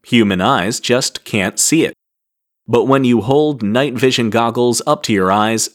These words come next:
those few photons of light out there strike the glass surface of the lens. Except night vision goggles don't have regular glass lenses,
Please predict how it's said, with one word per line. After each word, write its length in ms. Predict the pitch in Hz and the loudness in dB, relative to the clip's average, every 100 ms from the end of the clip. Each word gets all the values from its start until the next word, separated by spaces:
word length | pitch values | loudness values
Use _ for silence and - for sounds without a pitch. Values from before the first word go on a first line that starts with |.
| _ | _
those 360 | 107 117 110 - | 0 2 2 -2
few 360 | - 120 135 | -2 2 2
photons 640 | 131 113 120 120 123 127 113 | 0 0 2 2 0 0 -2
of 160 | 92 | -2
light 260 | 98 113 113 | -2 0 0
out 220 | 117 107 | -2 0
there 320 | 117 123 135 | -2 -2 -4
strike 540 | - - - 143 175 - | -6 -4 0 0 -2 -4
the 120 | 101 | -4
glass 400 | 90 110 131 143 | -2 0 0 -2
surface 480 | - 135 101 90 107 | -2 -2 0 -2 -2
of 140 | 104 | 0
the 80 | 120 | 0
lens. 500 | 131 143 71 - - _ _ _ _ _ _ | 2 0 -2 -6 -6 _ _ _ _ _ _
Except 580 | 110 92 - 101 - - | -4 -2 0 -2 -2 -4
night 320 | 113 123 113 | -2 0 0
vision 320 | 117 113 107 | 0 2 0
goggles 500 | 95 135 147 90 82 | 0 0 0 -4 -4
don't 340 | 98 92 123 117 | -2 0 0 0
have 340 | 113 101 87 | 0 -2 -2
regular 480 | 98 139 120 98 87 | -2 2 2 2 0
glass 360 | 104 104 92 | 0 0 0
lenses, 540 | 101 127 139 87 82 | -2 -2 -2 -4 -6